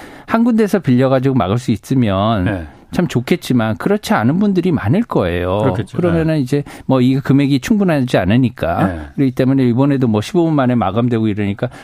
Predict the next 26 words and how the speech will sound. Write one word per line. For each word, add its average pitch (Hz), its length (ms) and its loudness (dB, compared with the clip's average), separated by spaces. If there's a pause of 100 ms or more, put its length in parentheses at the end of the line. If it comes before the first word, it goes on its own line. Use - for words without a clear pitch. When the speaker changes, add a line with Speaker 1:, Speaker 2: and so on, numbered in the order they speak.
Speaker 1:
부족한 208 420 0
분들이 170 300 0
얼마나 135 360 0
많겠습니까? 107 680 -4
Speaker 2:
예. 87 200 -6
Speaker 1:
더 170 100 0
하고 240 160 2
싶은 - 240 -4
사람이 220 160 0
많은데 127 300 0
못한 117 340 0
거거든요. 90 580 -2
Speaker 2:
예. 90 240 -4
Speaker 1:
그러니까 147 320 -2 (320)
이런 151 160 2
것들을 147 360 0
갖다 127 240 0
혜택이 151 440 0
아직도 123 640 -2
많지는 120 580 0
않기 113 280 -2
때문에 104 500 -2
그런 135 200 -2
Speaker 2:
예. 160 40 0
Speaker 1:
것들이 143 320 0
이제 123 220 -2